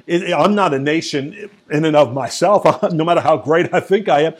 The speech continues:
I'm not a nation by myself. There's got to be something that comes out of me in a multiplication of other lives being affected and touched through my life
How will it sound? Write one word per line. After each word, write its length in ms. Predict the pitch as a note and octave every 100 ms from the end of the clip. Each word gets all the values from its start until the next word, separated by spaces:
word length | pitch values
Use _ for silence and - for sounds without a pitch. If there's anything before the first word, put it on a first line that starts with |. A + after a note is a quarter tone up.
| -
I'm 140 | F#3 F#3+
not 140 | F#3
a 60 | D#3+
nation 400 | D3 D3+ D3 B2
by 280 | F#2 C#3+ G#3+
myself. 760 | E3+ A2 - C3 B2 G3 - _ _ _ _ _ _ _ _
There's 260 | D3 F#3+
got 220 | - G#3+ F#3
to 60 |
be 140 | F3+ F3+
something 560 | - - A3 - E3
that 160 | D3+ D3+
comes 320 | - F3+ D3+
out 240 | - F#3+ E3+
of 100 | B2+
me 120 | C#3
in 80 | C3
a 100 | B2
multiplication 1300 | C#3+ F#3 A3 G#3 F#3 D#3+ D3 - F#3+ F3+ - A#2 - -
of 220 | D3+ D3+ -
other 320 | G#3+ G3+ E3+
lives 600 | C3+ E3 E3 C3 A#2 A2
being 260 | A#2+ D#3+ C#3
affected 600 | - - A3+ - - C#3
and 160 | C3+
touched 540 | B2+ F3+ A#2+ - - - _ _ _ _ _ _ _ _ _ _ _ _ _
through 220 | - E3
my 520 | C#3+ D#3 F3+ F3 D#3+
life 720 | D#3 C#3 C3+ D3+ D3 C3 C3